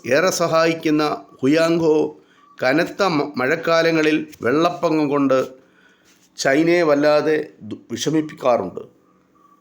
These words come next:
ഹുയാങ് ഹോയും അതിൻ്റെ പോഷക നദികളുടെയും തീരങ്ങൾ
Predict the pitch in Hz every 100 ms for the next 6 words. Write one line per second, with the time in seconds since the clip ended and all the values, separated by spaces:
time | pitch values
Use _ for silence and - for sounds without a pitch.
0 | _ - 151 185 202 185 196 185 180 185
1 | - _ 135 151 180 156 160 160 190 185
2 | 175 170 165 170 156 147 165 170